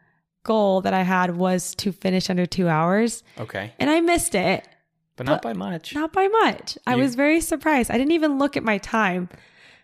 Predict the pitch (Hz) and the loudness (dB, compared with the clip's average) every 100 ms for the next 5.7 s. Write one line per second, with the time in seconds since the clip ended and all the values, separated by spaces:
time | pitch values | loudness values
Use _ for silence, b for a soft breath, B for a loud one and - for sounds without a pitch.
0 | B 226 226 220 202 220 226 226 240 _ | B -4 -2 -2 -2 -2 0 -2 -6 _
1 | _ _ _ - 220 - - 190 - - | _ _ _ -4 -4 -4 -12 -16 -12 -12
2 | - - 180 175 160 156 131 123 101 - | -4 -2 0 -2 2 2 2 0 -2 -4
3 | 110 - 127 127 139 - _ _ 120 107 | -4 -2 -2 -2 -6 -14 _ _ -2 0
4 | 101 98 110 110 - 117 104 113 110 98 | 0 -2 -2 -2 -2 -2 -2 -2 -2 -4
5 | 101 95 110 110 104 92 | -2 -4 -2 -4 -6 -8